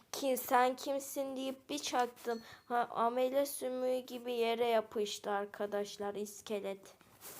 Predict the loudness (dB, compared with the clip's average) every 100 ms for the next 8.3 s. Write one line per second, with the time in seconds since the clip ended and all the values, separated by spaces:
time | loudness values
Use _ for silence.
0 | -16 -20 -20 -20 -14 0 4 4 4 2
1 | 0 0 -6 -20 -12 -6 -4 -2 2 2
2 | 4 2 -2 -6 -20 _ _ _ _ _
3 | _ _ -10 -6 -4 -4 0 0 0 -2
4 | 0 2 2 -2 -4 -2 0 -2 -6 _
5 | _ _ _ _ _ _ _ -20 -20 -20
6 | _ _ _ _ _ -10 -2 2 2 2
7 | 2 2 2 2 0 0 -4 -8 -4 0
8 | 0 0